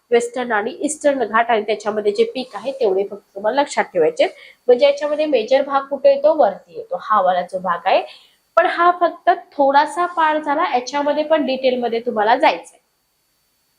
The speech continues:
लक्षात आलं? क्लिअर? तर हा एक भाग आहे किंवा हा एक मॅप आहे जो तुम्हाला तुमच्या बेसिक मध्ये कव्हर करावा लागतो.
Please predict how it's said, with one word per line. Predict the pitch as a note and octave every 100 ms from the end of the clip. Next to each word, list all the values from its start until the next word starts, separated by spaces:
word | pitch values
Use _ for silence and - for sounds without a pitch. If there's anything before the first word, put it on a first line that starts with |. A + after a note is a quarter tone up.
| _ _ -
लक्षात | A#3+ C#4+ C#4+
आलं? | D#4+ F#4+
क्लिअर? | - - C4 D#4+ G#4 - - - _ D4
तर | F4+ G#4 - _ _
हा | - D4+
एक | F4+ F#4+
भाग | E4+ D#4 D#4+
आहे | D4+ D#4+
किंवा | E4+ D4+ D4
हा | C#4+ C4+
एक | D#4 D#4+
मॅप | C#4+ C4+ C4+
आहे | C#4+ C4+ D4+ - _ _ A#3+
जो | C4+
तुम्हाला | C#4 C4+ C4 C#4+
तुमच्या | D4+ A#3 C#4
बेसिक | B3+ G#3+ A3+ - D#4
मध्ये | D4 B3+ A#3+ C#4+ - _ _ -
कव्हर | A#3+ B3+ C#4+
करावा | D4 - B3 G#3+ A#3
लागतो. | A#3+ G#3+ F#3 - C#4+ -